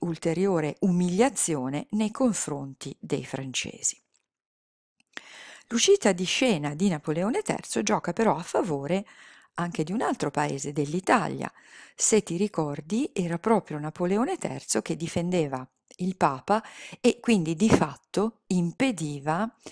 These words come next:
l'annessione di questo territorio al Regno d'Italia. Con il sovrano francese però uscito di scena,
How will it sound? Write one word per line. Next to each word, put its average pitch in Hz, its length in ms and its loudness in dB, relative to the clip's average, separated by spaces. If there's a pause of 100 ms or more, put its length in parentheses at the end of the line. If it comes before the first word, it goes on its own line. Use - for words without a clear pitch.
(160)
l'annessione 165 1120 2 (420)
di 147 140 -4
questo 165 360 0
territorio 180 960 -2
al 202 120 0
Regno 143 340 -8
d'Italia. - 640 -14 (720)
Con 240 240 4
il 160 80 0
sovrano 175 420 2
francese 160 680 0
però - 440 -2
uscito - 500 -6
di 269 140 0
scena, 143 480 -4